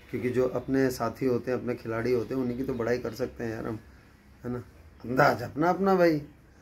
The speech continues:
तो रवि से आज तो उसका जन्मदिन है,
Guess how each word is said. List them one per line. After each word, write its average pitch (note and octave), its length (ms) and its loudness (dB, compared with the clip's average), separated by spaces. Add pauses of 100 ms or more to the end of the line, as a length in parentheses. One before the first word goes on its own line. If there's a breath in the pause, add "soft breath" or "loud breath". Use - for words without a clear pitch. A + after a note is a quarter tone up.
(420 soft breath)
तो A#2+ 60 -8
रवि C3 320 4
से C#3 300 2
आज C3 300 6
तो D3+ 100 4
उसका C3+ 240 0
जन्मदिन B2 460 2
है, C#3+ 240 4